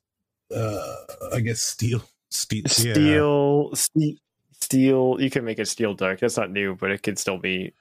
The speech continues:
Speaker 2: different than
Speaker 1: Is there,
Speaker 2: Bisharp.
Speaker 1: is there, uh, 'cause it's alien, would there be, like, psychic? Uh, is there a steel psychic?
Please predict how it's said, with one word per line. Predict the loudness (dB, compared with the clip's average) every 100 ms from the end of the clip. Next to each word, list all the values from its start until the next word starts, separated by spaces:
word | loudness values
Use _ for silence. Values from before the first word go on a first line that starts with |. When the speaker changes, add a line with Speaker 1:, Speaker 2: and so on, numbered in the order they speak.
| _
Speaker 2:
different | -6 -4 -6
than | -4 -2 -2
Speaker 1:
Is | -2 -2
there, | -4 -4
Speaker 2:
Bisharp. | -6
Speaker 1:
is | -6
there, | -4 -4 -6 -8 -8
uh, | -6 -4 -4 -4 -8 -12 -20 -16
'cause | -12 -8
it's | -8 -6
alien, | -6 -4 -6 -4
would | -6
there | -6
be, | -4 -4
like, | -6 -6
psychic? | -8 -6 -6 -6 -10 -10 -20 _ -8
Uh, |
is | -8 -6 -4
there | -4
a | -4
steel | -6 -4 -4
psychic? | -4 -6 -6 -8 -10